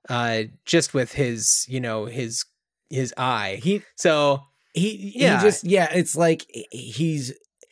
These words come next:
Speaker 2: his cinematography just seems to suit the films that he's done so well. Hunt for Red October was another one that I wanted to, to throw out there as well, which I'm sure at some
Speaker 1: Yeah.
Speaker 2: point we'll cover the, uh, you know, the,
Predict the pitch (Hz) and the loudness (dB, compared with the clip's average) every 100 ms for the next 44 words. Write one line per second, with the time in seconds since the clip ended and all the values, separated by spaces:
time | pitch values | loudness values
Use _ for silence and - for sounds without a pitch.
0 | _ _ _ _ _ _ - 185 147 - | _ _ _ _ _ _ -2 0 0 -4
1 | - - - 185 208 143 143 151 143 127 | -6 -6 -2 0 0 0 0 0 -2 0
2 | 123 - 135 131 127 - 123 104 - - | -2 -2 -2 -2 -2 -4 -4 -6 -8 -6
3 | - - 175 202 - 147 - 143 123 123 | -4 0 0 -2 -4 -6 -2 -2 -2 -2
4 | 117 123 113 120 95 117 110 - 120 113 | -4 -4 -4 -6 -4 -4 -4 -2 -2 -2
5 | - - 220 - 196 156 131 - 135 120 | -6 -4 -2 0 2 2 0 0 0 2
6 | 110 101 107 104 104 101 98 101 98 98 | 2 2 2 0 2 0 0 -2 0 0
7 | 101 98 98 92 - 104 98 95 - - | 0 0 -2 -4 -4 -2 0 0 -4 -14
8 | _ - 120 - 117 123 113 110 - 117 | _ -6 -6 -4 0 2 4 2 0 2
9 | 104 101 87 107 101 113 151 139 - 147 | 2 2 2 2 2 0 0 -2 2 2
10 | 135 170 247 151 120 110 107 117 107 - | 2 2 2 2 0 -2 -2 -2 -2 -2
11 | 117 113 107 104 104 104 98 95 92 - | -4 -2 -2 -2 0 0 2 0 -2 -10
12 | - _ 107 101 95 87 | -20 _ -2 0 0 -2